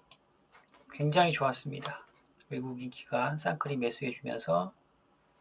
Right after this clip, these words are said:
좋은 모습을 보여줬습니다. 에코프로 같은 경우는 한번 상승이 나오면 개인이 들어올 수 없을 정도로 빠를-, 빠른 상승을 나타내기 때문에 내일 한번 기대를 해봐야 될지 아니면 다른 대-,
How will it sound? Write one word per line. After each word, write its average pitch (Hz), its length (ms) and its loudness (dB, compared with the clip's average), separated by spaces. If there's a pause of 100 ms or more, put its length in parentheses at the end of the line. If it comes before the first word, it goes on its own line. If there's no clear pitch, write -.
(140)
좋은 131 220 -4
모습을 127 340 -4
보여줬습니다. - 640 -4 (420)
에코프로 160 360 -2
같은 165 260 6
경우는 151 540 4
한번 165 360 0
상승이 175 380 0
나오면 151 560 4 (1500)
개인이 151 380 4
들어올 151 280 2
수 147 180 2
없을 143 380 -2
정도로 143 720 2 (720)
빠를-, 208 420 8 (140)
빠른 226 680 10 (560)
상승을 170 640 0
나타내기 127 500 -2
때문에 120 600 -4 (1200)
내일 147 200 8
한번 175 160 6
기대를 151 520 8
해봐야 143 320 6
될지 131 260 6
아니면 147 300 8
다른 147 320 6
대-, 151 240 -4